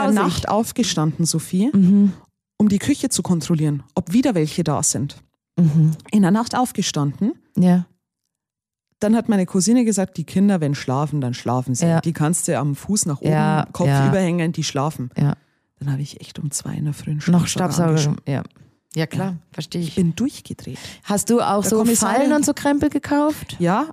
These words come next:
Speaker 2: es
Speaker 1: Mhm.
Speaker 2: klebt jetzt auch nicht. Da ist genau eine Mahnmalmotte
Speaker 1: Mhm.
Speaker 2: dran.
Speaker 1: Ja.
Speaker 2: Dazu haben sich noch keine gesellt und ich meine jetzt möglicherweise, aber ich darf's eigentlich nicht verschreien. Toi, toi, toi.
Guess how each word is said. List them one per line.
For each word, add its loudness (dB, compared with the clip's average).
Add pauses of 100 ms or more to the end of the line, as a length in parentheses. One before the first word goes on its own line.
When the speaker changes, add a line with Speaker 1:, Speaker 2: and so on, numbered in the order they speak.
Speaker 2:
es 2
Speaker 1:
Mhm. 4
Speaker 2:
klebt 0
jetzt -2
auch 0
nicht. -2
Da 2
ist 0
genau 0 (240)
eine 2
Mahnmalmotte 4
Speaker 1:
Mhm. 4
Speaker 2:
dran. -4 (260)
Speaker 1:
Ja. 2 (340)
Speaker 2:
Dazu 2
haben 2
sich -2
noch -2
keine -2
gesellt -4
und -4
ich -12
meine 2
jetzt -2
möglicherweise, -2
aber 0
ich -4
darf's -2
eigentlich -2
nicht 0
verschreien. -6 (360)
Toi, -2
toi, -4
toi. -2